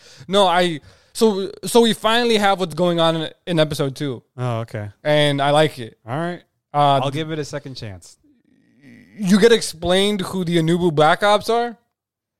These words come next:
Speaker 1: and why they're there and who they are, and, and they're fucking
Speaker 2: <laughs>
Speaker 1: badasses,
Speaker 2: Oh,
Speaker 1: dude.
Speaker 2: you called it the Anbu Black Ops.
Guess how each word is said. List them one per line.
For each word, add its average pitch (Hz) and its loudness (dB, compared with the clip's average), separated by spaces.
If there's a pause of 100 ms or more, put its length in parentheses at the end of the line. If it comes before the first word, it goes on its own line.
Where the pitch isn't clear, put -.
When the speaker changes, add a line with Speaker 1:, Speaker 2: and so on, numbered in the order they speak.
(160)
Speaker 1:
and 147 0
why 151 2
they're 160 2
there 160 4
and 147 -2
who 156 -6
they 147 -2
are, 160 4
and, 131 -8 (380)
and 143 -4
they're 147 2
fucking 151 0
Speaker 2:
<laughs> - -4
Speaker 1:
badasses, 147 2 (200)
Speaker 2:
Oh, 208 -2
Speaker 1:
dude. 180 -6
Speaker 2:
you 185 -8
called 156 -8
it 131 -10
the 120 -14
Anbu 120 -10
Black 113 -16
Ops. - -18